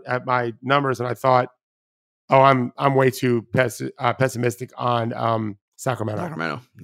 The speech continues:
Speaker 1: I gave them
Speaker 2: Yeah.
Speaker 1: seven wins. I don't remember
Speaker 2: Yeah.
Speaker 1: where I had them, probably in the forties, but, um, I probably was still off. And obviously, I,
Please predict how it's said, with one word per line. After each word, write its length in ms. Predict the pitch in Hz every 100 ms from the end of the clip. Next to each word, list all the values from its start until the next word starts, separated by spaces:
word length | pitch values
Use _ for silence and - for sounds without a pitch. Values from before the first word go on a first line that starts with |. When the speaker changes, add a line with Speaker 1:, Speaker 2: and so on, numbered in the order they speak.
| 131
Speaker 1:
I 60 | 123
gave 200 | 139 135
them 100 | 123
Speaker 2:
Yeah. 100 | -
Speaker 1:
seven 320 | 151 131 135
wins. 420 | 123 120 104 92 - _ -
I 80 | 190
don't 100 | 202
remember 240 | 190 180
Speaker 2:
Yeah. 60 | 156
Speaker 1:
where 140 | 160
I 120 | 143
had 180 | 131 147
them, 120 | 170
probably 260 | 135 156 156
in 60 | 143
the 60 |
forties, 640 | 123 139 151 175 202 - - _ _ _ _ _
but, 320 | 143 139 135 143
um, 300 | 135 135 131
I 80 | 170
probably 280 | 196 208 165
was 80 | 147
still 200 | 165 143
off. 340 | 135 185 - - _ -
And 100 | 190
obviously, 340 | 208 156
I, 60 | 139